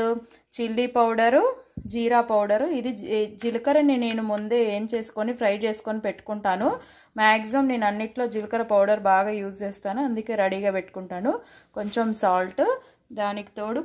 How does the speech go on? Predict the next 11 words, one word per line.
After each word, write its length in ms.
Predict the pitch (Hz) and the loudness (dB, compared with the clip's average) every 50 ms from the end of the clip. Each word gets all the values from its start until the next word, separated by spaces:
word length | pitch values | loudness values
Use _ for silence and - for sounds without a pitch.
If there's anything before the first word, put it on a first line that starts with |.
| 320 | -4
కొంచెం 340 | 226 202 214 220 - 269 277 269 240 - | -4 -4 -4 -4 -2 -2 -2 -2 0 0
పెరుగు. 300 | 202 196 202 208 208 208 - - - - _ - | 0 0 0 -2 -4 -6 -8 -10 -16 -16 _ -6
పెరుగు 260 | 240 220 220 233 226 247 | -4 -2 -2 0 2 2
వేసుకుంటే 480 | 233 233 233 - 233 220 220 220 285 302 285 | 2 0 0 -4 -6 -6 -2 0 0 0 0
చాలా 240 | 262 220 208 208 208 202 202 | 0 0 0 0 0 0 0
బాగుంటుంది, 500 | 196 196 202 220 220 220 208 185 214 262 330 349 - | 2 2 2 0 -2 -2 -4 -4 -2 -2 -2 -2 -4
క్రిస్-, 300 | 247 233 226 226 - - - 220 214 208 208 202 | -4 -6 -6 -8 -10 -12 -10 -8 -6 -4 -4 -4
అంటే 220 | 202 208 202 220 214 208 208 | -6 -6 -4 -2 0 0 0
I 20 | 208 | -2
mean 140 | 208 208 208 202 - - - _ _ - | -4 -4 -6 -8 -10 -18 -20 _ _ -2
టేస్ట్ 320 | 226 226 233 240 240 - | 0 2 2 2 0 0